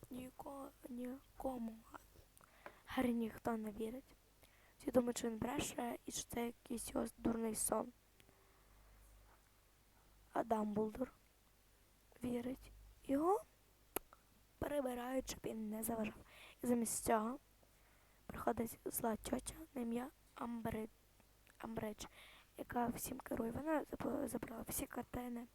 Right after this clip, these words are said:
не ставила правила, вона була дуже строгою. Але знаєте що? Вона любила рожевий кольор, просто обожнювала. Так. І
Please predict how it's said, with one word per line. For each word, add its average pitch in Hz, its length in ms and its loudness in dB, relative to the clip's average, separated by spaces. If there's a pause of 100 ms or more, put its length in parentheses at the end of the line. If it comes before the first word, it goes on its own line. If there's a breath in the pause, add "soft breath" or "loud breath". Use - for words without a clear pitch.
(560 soft breath)
не 220 80 0
ставила 247 360 6
правила, 254 480 2
вона 220 180 -2
була 220 200 0
дуже 254 240 0
строгою. 240 540 2 (540 loud breath)
Але 254 180 6
знаєте 277 280 2
що? 277 240 -6 (380)
Вона 247 200 4
любила 247 340 6
рожевий 226 300 4
кольор, 247 460 -4
просто 240 360 0
обожнювала. 226 580 0 (580)
Так. - 160 -10 (3500 loud breath)
І 269 260 2